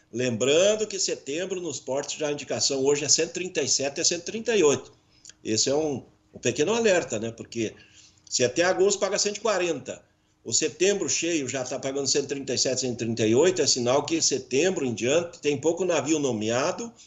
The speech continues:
os navios nomeados já estão cobertos e os portadores não querem soja. Aí o mercado vai ficar regional.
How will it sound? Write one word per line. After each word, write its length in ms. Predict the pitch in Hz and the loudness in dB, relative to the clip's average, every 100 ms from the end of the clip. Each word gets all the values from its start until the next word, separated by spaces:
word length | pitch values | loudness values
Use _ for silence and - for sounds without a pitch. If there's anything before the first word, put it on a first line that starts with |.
| - - - - - | -20 -20 -20 -20 -6
os 200 | 127 139 | -2 2
navios 360 | 147 139 160 143 | 2 2 0 0
nomeados 500 | 147 131 139 127 117 | -2 0 -2 -2 -2
já 120 | 135 | -2
estão 300 | 120 139 131 | -2 -4 -4
cobertos 680 | 131 123 117 156 175 214 202 | -2 0 2 2 2 -6 -8
e 60 | |
os 400 | 220 - - - - | -6 -6 -8 -8 -4
portadores 480 | 143 143 135 156 190 | -2 -2 0 0 0
não 120 | 226 | -2
querem 220 | 240 254 | -2 -2
soja. 440 | - 214 170 117 101 | 2 4 4 0 -4
Aí 300 | 110 131 185 | -4 -2 0
o 60 | |
mercado 380 | 208 143 151 165 | -2 -2 -4 0
vai 100 | 190 | -2
ficar 260 | 190 185 185 | -2 -2 -2
regional. 760 | 190 247 269 233 170 107 | -2 0 0 2 0 0